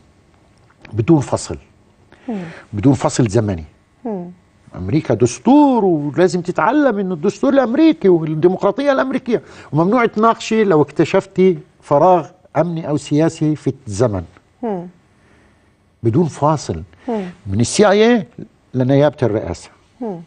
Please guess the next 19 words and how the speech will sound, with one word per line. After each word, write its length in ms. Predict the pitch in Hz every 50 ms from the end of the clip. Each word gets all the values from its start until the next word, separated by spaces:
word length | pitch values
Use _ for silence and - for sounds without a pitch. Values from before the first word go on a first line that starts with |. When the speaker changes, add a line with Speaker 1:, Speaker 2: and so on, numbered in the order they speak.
| _ _ _ _ _ _ -
Speaker 1:
وهذا 300 | - 131 147 160 156 165
مش 200 | 165 151 - -
موجود 260 | 160 165 170 202 185
في 80 | - 170
الدستور 320 | 147 139 135 - - 139
الأمريكي. 300 | 120 113 104 104 104 - _ _ _ _ -
طيب، 140 | - 101 87 - - _ _ _ - - - - - - - - - - _ _ - _ _ _ _ _ _ _ -
نائب 280 | - 226 247 240 196 214
الرئيس 400 | 202 196 180 214 220 214 - -
في 120 | - 151
الولايات 600 | 147 131 139 139 139 139 131 135 147 170 170 170
المتحدة 460 | 156 143 143 - 156 143 151 147 143
الأمريكية 540 | 135 131 131 123 - - 131 131 123 120 120 113
لا 220 | 120 143 170 190
يناط 380 | 185 175 170 185 190 180 - 170
له 260 | 170 151 156 - -
أي 120 | 170 165
عمل 280 | 117 139 156 156 147 131
تنفيذي. 460 | - 143 120 113 - - 104 90 -